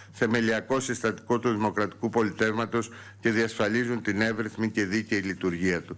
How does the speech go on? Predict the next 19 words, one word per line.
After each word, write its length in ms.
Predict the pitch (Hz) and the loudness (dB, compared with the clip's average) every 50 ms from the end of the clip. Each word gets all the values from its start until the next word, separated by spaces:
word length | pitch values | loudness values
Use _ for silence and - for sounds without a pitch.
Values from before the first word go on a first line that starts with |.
| - - - - - - - - - | -14 -16 -18 -18 -14 -12 -12 -8 -4
Επιτρέψτε 600 | - 98 90 98 92 - 117 131 127 127 - 127 | -2 -2 -2 0 0 2 2 2 2 0 0 0
μου 100 | 117 117 | 0 2
να 120 | 117 113 110 | 2 0 0
σας 220 | 110 101 95 - | 0 -2 -2 0
πω 140 | - 123 120 | 0 0 0
και 160 | 117 120 113 | 2 0 0
δύο 220 | 101 101 110 113 | 0 2 0 2
λόγια 440 | 110 110 113 113 113 113 120 117 120 - - - - - - - - - - - - - - - - - - - - - - - - - | 2 2 2 0 0 0 -2 -2 -4 -8 -12 -12 -10 -8 -8 -10 -12 -18 -20 -20 -20 -20 -20 -20 -20 -20 -20 -20 -20 -18 -18 -18 -6 -2
από 260 | - 95 - - - | -2 0 2 2 2
καρδιάς 520 | - 110 101 92 104 107 113 117 120 113 | 2 0 0 2 2 2 2 2 0 0
και 100 | - 117 | 0 0
από 200 | 110 101 - 104 | 0 0 0 -2
στήθους, 500 | 101 - - 117 107 107 - 113 110 104 | -2 0 0 0 0 2 2 0 0 2
διότι 460 | 98 104 104 98 101 107 107 104 101 - - - - - - - - | 2 2 0 2 2 0 0 0 0 -6 -12 -16 -16 -16 -18 -8 -2
είχα 260 | - 120 - 135 120 | -2 0 2 2 2
δύο 240 | 110 113 127 127 123 113 - - - - - - - - - - - | 2 2 2 2 0 -2 -6 -12 -20 -20 -20 -20 -20 -20 -20 -8 -4
εμπειρίες 640 | - 110 110 107 117 117 113 127 131 123 120 - | -2 -2 0 2 2 2 4 2 2 0 0 -2
τον 140 | - 113 101 | -2 -2 0
τελευταίο 760 | 101 113 110 110 110 107 - - 123 120 120 120 113 110 110 | 2 2 2 2 0 -2 -2 0 0 2 2 2 0 0 -4